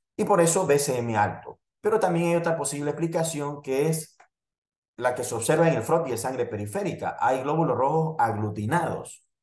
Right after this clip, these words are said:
que puede explicar que el H C M e incluso el C H C M también pudiese estar elevado, que es la hemoglobina corpuscular media, y la concentración de hemoglobina corpuscular media puede elevarse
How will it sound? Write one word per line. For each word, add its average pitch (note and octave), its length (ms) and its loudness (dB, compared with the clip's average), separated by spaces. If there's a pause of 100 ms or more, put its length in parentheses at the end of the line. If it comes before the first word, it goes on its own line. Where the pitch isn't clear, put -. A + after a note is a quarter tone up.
(520)
que A#2+ 100 -2
puede C#3+ 240 4
explicar D#3+ 480 2
que B2+ 140 -6
el G#2+ 180 -4
H C3 280 -2
C C#3+ 240 0
M D3+ 140 -2
e A#2+ 140 -4
incluso A2+ 480 -4
el F#2 80 -6
C B2 580 -4
H C3+ 240 2
C C#3+ 260 0
M D#3 300 -6 (220)
también A#2+ 400 0
pudiese B2+ 380 -4
estar A#2+ 400 0
elevado, F#2+ 640 -2
que A#2 80 -6
es A#2+ 60 0
la B2 80 2
hemoglobina A2+ 380 -2
corpuscular C#3+ 540 -2
media, A#2+ 400 -6 (260)
y C#3 120 -4
la C3+ 160 2
concentración A2+ 520 -4
de F3+ 80 0
hemoglobina D#3+ 320 0
corpuscular C#3+ 520 -4
media D3 280 -6
puede F#3 340 -2
elevarse E3 540 0